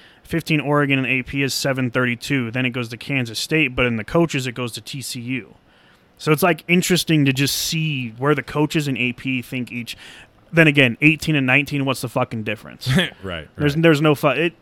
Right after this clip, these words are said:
Speaker 1: and none of this matters until the end of the year. Let's be real.
Speaker 2: Yeah.
Speaker 1: Like, it, it doesn't matter now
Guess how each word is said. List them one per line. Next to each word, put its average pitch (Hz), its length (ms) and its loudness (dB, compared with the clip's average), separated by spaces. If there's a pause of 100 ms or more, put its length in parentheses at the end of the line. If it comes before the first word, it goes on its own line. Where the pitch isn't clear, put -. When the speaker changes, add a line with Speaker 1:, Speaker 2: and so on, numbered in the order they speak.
Speaker 1:
and 170 140 4
none 170 120 8
of 175 140 4
this 170 160 2
matters 139 420 4
until 139 220 0
the 131 120 2
end 120 120 0
of 113 40 -4
the 110 60 -4
year. 101 200 -8
Let's 113 180 -4
be 120 100 -8
real. 104 200 -10
Speaker 2:
Yeah. 98 40 -10
Speaker 1:
Like, 120 220 -4
it, 151 160 2
it 135 140 -2
doesn't 143 300 4
matter 131 320 2
now 123 320 0